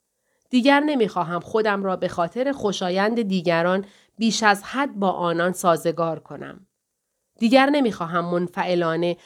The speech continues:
منتظر بمانم تا فرصتها به سراغم بیایند.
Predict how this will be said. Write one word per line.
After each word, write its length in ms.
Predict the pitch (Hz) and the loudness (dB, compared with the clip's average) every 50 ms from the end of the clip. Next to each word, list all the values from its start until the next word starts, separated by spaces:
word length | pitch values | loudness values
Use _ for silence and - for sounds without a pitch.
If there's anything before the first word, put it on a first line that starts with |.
| _ _ - | _ _ 2
منتظر 600 | 202 202 202 190 - 185 180 175 175 208 214 214 | 4 4 4 4 2 0 0 2 2 4 4 4
بمانم 520 | 196 196 190 185 185 175 170 170 165 170 | 4 2 2 2 2 0 0 -2 -2 -4
تا 180 | 170 - 185 170 | -6 -6 -8 -8
فرصتها 680 | 160 - - 170 165 - - 175 165 - - 185 165 | -6 -4 -4 -4 -4 -4 -6 -8 -8 -4 -2 -4 -2
به 120 | 160 165 | -2 -4
سراغم 640 | 156 - - 170 156 156 147 143 - 151 147 147 143 | -4 -4 -2 -2 0 0 -2 -2 -4 -8 -8 -8 -8
بیایند. 640 | 147 147 143 147 151 156 156 160 175 175 - _ | -8 -8 -8 -8 -10 -12 -12 -14 -16 -18 -20 _